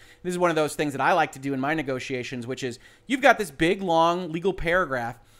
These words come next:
about what's going to happen, how an audit works. And I said, "Hey, that's pretty generous to developers, makes a lot of sense." One of the reasons it is generous to developers, and it makes a lot of sense, is because Raw Fury wants to use that paragraph for itself as well. We call this mutuality.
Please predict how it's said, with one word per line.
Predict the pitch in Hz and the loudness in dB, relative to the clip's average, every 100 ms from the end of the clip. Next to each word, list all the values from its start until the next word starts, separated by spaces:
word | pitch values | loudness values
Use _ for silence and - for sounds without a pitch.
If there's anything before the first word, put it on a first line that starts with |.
| _ - | _ -8
about | 160 147 143 | 2 2 4
what's | 156 185 | 2 2
going | 208 190 | 2 2
to | |
happen, | 170 226 120 107 | 4 2 0 -4
how | 147 160 | 0 2
an | 170 | 2
audit | 165 233 196 | 4 4 4
works. | 120 101 - | -2 -12 -10
And | 139 | -8
I | |
said, | 139 160 | -4 -2
"Hey, | 262 | -2
that's | 214 - _ _ | -2 -8 _ _
pretty | 277 269 | -4 -2
generous | 196 240 226 214 | 2 2 0 -2
to | 175 | 0
developers, | 156 180 220 185 | 2 4 0 -4
makes | 185 180 | -6 -4
a | 160 | -2
lot | 156 156 | 0 0
of | |
sense." | - 151 220 - - - - _ | -2 -4 -4 -8 -20 -20 -20 _
One | 190 269 | 2 2
of | |
the | 262 | 2
reasons | 247 202 185 | -4 -4 -6
it | 180 214 208 | -4 -6 -4
is | 262 196 | -6 -4
generous | 156 143 135 - | 0 0 -2 -6
to | |
developers, | 131 123 127 165 160 | -4 -2 -2 -6 -8
and | |
it | 143 | -6
makes | 147 - | -6 -4
a | |
lot | 135 | -4
of | 131 | -4
sense, | 147 170 | -6 -8
is | 160 | -10
because | 160 175 143 | -6 -4 -2
Raw | 139 185 | 0 0
Fury | 196 202 185 190 | 0 -4 -4 -2
wants | 165 165 | -4 -4
to | - | -10
use | 165 143 | -10 -4
that | 156 - | -4 -4
paragraph | 151 143 143 - | -6 -2 -4 -4
for | 139 | -10
itself | - 214 156 - _ - _ | -4 -2 -2 -4 _ -20 _
as | - 135 | -8 2
well. | 208 | 2
We | 143 | 2
call | 151 160 | 2 2
this | 156 170 | 2 -2
mutuality. | 175 185 - 156 160 135 92 | -2 -2 2 4 6 4 -4